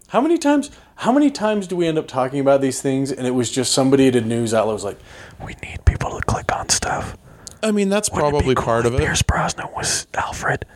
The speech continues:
Speaker 1: Have they said anything yet? No. J-, just put it out there that it's been rumored.
Speaker 2: It just gives us a little bit of, uh, fun to speculate. Speculation is fun now.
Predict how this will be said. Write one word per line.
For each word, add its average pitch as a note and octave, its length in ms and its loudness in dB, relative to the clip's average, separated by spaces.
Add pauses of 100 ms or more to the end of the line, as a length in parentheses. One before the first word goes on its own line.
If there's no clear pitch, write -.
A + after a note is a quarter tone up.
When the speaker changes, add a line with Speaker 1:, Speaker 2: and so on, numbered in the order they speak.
(360)
Speaker 1:
Have - 120 2
they D#3 80 4
said - 200 0
anything E3+ 280 2
yet? E3 200 -2
No. - 240 -10 (680)
J-, - 120 -6 (460)
just - 200 -4
put - 120 2
it - 100 -6
out - 200 2
there - 120 0
that - 160 -6
it's - 180 -4
been - 240 0
rumored. - 460 -6 (300)
Speaker 2:
It D3 160 0
just E3 240 -6
gives D3+ 240 -4
us D3+ 380 0
a A#2+ 160 2
little A#2+ 220 2
bit A2+ 180 0
of, G#2 440 2 (120)
uh, F#2+ 600 0
fun A2 380 -2
to F#2+ 60 -2
speculate. F2 680 -4 (1500)
Speculation F3+ 760 0
is A#2 120 0
fun D3+ 320 -2
now. - 220 -12